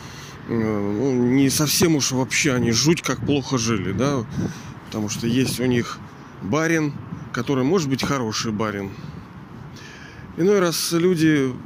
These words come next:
идут на то, чтобы быть чьими-то рабами, но не потому, что они хотят быть рабами, а потому что они хотят не быть рабами другого рабства.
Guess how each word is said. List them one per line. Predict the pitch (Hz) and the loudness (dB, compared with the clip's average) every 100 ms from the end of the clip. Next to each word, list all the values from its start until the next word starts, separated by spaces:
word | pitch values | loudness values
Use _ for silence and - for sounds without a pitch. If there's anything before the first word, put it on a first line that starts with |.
| - | -4
идут | 180 165 190 190 - - | 0 2 4 2 0 0
на | 127 120 | 0 2
то, | 143 | -2
чтобы | 127 - 120 120 | -4 -2 -2 2
быть | 135 120 | 2 2
чьими-то | - 135 127 117 - | 0 0 2 2 0
рабами, | 135 139 180 160 | -2 0 0 2
но | 147 160 | 2 2
не | 156 | 2
потому, | 170 170 185 | 0 -2 -2
что | - 160 | -2 0
они | 156 | 0
хотят | 143 156 147 101 | 0 0 0 -2
быть | 98 - | -2 -2
рабами, | 110 98 92 90 90 - - - - - | -4 -4 -4 -6 -8 -14 -16 -18 -18 -10
а | - | -8
потому | - 143 151 160 | -2 0 2 0
что | - 156 147 - - - - - - - - - | 0 0 0 -4 -18 -20 -20 -20 -20 -20 -14 0
они | 135 160 | 4 4
хотят | 143 139 139 160 - - - - - | 4 -2 0 -2 -2 -16 -18 -16 4
не | 147 147 | 6 6
быть | 135 165 - - | 6 4 0 -2
рабами | 143 139 147 143 | 0 2 2 2
другого | 131 147 151 160 120 110 | 4 2 4 4 4 2
рабства. | 107 98 - 110 92 | 0 -2 -8 -8 -10